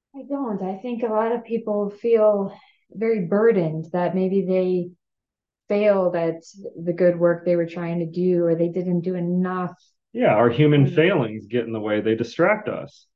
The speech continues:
Speaker 2: But that's what Satan wants us to believe. He wants us to focus on our own failings.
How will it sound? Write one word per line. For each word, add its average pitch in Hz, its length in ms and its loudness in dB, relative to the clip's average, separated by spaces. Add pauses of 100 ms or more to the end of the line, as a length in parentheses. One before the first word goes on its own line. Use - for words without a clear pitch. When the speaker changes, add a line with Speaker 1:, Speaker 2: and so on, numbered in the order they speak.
(920)
Speaker 2:
But 117 80 -2
that's 165 200 4
what 147 120 4
Satan 143 420 2
wants 160 300 2
us 143 180 0
to 120 100 -10
believe. 92 600 -10
He 131 80 2
wants 156 380 2
us 151 180 4
to 113 100 0
focus 113 420 0
on 107 180 -4
our 104 100 -4
own 101 200 -6
failings. 92 760 -8